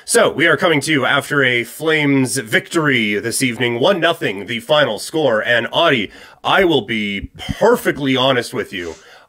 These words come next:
I did not think that one nothing was going to be the score of the hockey game we talked about after the first twenty minutes of this one.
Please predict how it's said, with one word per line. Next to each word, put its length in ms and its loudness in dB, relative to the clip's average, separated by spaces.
I 240 2
did 280 -2
not 640 -2
think 420 -2
that 380 -2
one 280 2
nothing 400 0
was 160 -6
going 220 0
to 80 -6
be 180 -2
the 80 -6
score 280 2
of 80 0
the 100 0
hockey 240 0
game 220 -4
we 100 -4
talked 300 -2
about 260 -2
after 340 -2
the 80 -6
first 280 -6
twenty 220 0
minutes 280 -2
of 60 -10
this 200 -10
one. 220 -20